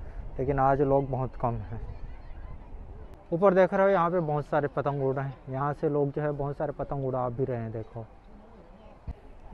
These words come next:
ये देखो भाई इधर भी लोग पतंग उड़ा रहे हैं।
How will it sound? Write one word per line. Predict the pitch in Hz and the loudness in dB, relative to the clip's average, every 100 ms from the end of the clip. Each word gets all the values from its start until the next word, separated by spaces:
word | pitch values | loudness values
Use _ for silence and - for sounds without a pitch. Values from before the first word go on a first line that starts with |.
| 160 | -4
ये | 139 131 123 | 2 4 4
देखो | 113 110 117 | 2 -2 -2
भाई | 113 95 - - - - - - - - - | -4 -6 -14 -18 -18 -12 -10 -10 -12 -6 4
इधर | 151 147 131 | 8 8 8
भी | 123 | 2
लोग | 120 120 - | 0 0 0
पतंग | 131 131 123 | 0 0 2
उड़ा | 117 | 0
रहे | 107 110 | 0 -2
हैं। | 107 | -6